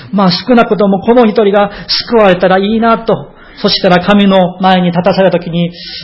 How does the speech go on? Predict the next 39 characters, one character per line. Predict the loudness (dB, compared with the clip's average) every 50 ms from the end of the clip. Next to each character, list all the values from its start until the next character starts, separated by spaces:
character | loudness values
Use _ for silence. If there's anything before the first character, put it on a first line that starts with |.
| -16 -10 -6
ま | -2 0 0 0
あ、 | 0 -2 -4 -12 -20 -20 -10
一 | -2 0 2
人 | 4 4
は | 4 2 2
救 | 0 0 2 2
わ | 4
れ | 4 4
た | 2 2
な | 2 2 0 0 -2 0
と、 | 0 0 0 -2 -10 -10 -4 0
面 | 2 4 4
目 | 4 4 4
が | 2 0
立 | 0 -2 -4 -2
つ |
か | 0 0 0
も | 2 0
し | 0 0 0
れ | 0 2
な | 2 2 2
い | 2
な | 2 0
と | 0 2
思 | 2 4 4 4 4
っ | 2
て | 2 0
で | 0
す | 0 0
ね、 | -2 0 0
一 | 2 0 0 0 0 -2
生 |
懸 | -2 -2 -2
命 | 0 2 2 4 4
で | 4 2
す | 2 0
ね、 | 0
そ | 2 2
の | 2 2 2